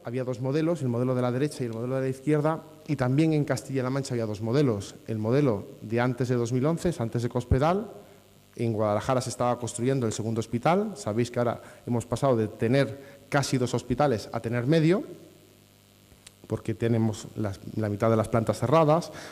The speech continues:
porque hay menos médicos que nunca. En definitiva, han destrozado la sanidad.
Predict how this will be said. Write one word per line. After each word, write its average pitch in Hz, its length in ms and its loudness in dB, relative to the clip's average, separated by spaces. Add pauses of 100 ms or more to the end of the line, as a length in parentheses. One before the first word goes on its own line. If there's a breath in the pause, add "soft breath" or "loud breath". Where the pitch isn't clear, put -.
porque - 260 0
hay 113 60 4
menos 110 220 4
médicos 113 300 0
que 117 100 0
nunca. 151 460 4 (480 loud breath)
En - 60 -8
definitiva, 110 540 2
han 120 140 4
destrozado 117 420 2
la 113 100 6
sanidad. 151 500 4